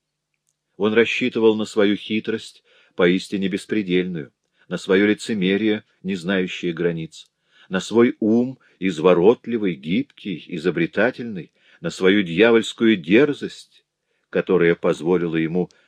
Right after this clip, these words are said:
безнаказанно совершить уже немало преступлений. Жак Ферран был исключением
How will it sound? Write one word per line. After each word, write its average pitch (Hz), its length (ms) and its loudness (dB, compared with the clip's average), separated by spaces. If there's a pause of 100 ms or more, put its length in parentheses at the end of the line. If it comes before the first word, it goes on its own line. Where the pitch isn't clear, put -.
(120)
безнаказанно 98 1080 -2
совершить 90 640 -4
уже 80 240 -4
немало 82 440 -6
преступлений. 85 880 -10 (920)
Жак 131 340 2
Ферран 135 440 4
был 143 260 4
исключением 127 920 0